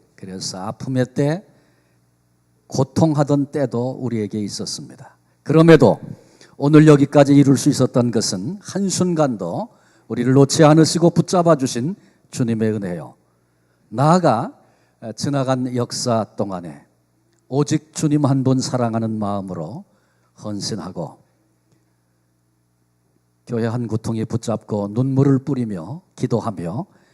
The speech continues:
교회를 지키시고 섬겨서-, 섬기셨던 분들의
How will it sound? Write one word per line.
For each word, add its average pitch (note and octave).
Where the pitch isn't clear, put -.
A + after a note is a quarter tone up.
교회를 D3
지키시고 C3+
섬겨서-, D#3
섬기셨던 D#3+
분들의 C#3+